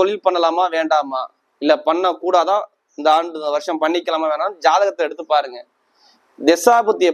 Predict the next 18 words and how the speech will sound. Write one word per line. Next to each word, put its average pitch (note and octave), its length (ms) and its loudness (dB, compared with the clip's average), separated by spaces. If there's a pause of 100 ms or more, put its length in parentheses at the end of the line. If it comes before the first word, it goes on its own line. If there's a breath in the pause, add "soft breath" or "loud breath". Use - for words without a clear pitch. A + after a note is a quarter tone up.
பாருங்க. D#3 280 0 (420)
சூப்பரா A3 560 0 (240)
இருந்துட்டா E3+ 360 -2 (180)
தொழிலை E3+ 320 -4
ஸ்டார்ட் F3 300 -2
பண்ணிடணும் C3+ 320 -6
இந்த B2 140 -2
வருஷம் B2 260 -6
ஃபுல்லா. A#2 180 -4 (840 soft breath)
ஏன்னா F3 120 4 (120)
மேஷத்துக்கு F#3+ 460 2 (120)
தொழில் G#3 240 2 (120)
சூப்பரா A#3 520 2
இருக்கும். B2 240 -10 (600)
இது B2+ 120 2 (140)
பயங்கரமான G3 640 2 (100)
யோகம். F3 280 -6 (1040 loud breath)
ஏன்னா G#3 160 4